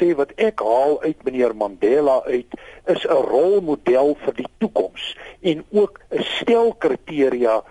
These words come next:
waaraan ons die huidige situasie moet beoordeel. In daai sin mag hy gesterf het, maar sy rol gaan homself bly perpetueer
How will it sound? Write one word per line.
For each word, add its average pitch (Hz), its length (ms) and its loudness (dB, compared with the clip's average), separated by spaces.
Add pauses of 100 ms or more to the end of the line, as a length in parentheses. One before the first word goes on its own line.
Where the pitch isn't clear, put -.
(180)
waaraan 139 420 2
ons 123 260 0
die 110 180 -4
huidige 151 420 0
situasie 98 880 -2 (200)
moet - 220 -4
beoordeel. 175 640 0 (240)
In 170 180 -4
daai 175 340 0 (120)
sin 165 220 -2 (160)
mag 127 240 -4
hy 127 120 -2
gesterf - 680 -2
het, 120 240 -2 (240)
maar 117 260 -2
sy 120 340 0 (220)
rol 101 540 0 (220)
gaan 143 260 -2
homself 151 580 0 (180)
bly 160 400 2 (180)
perpetueer 123 1000 0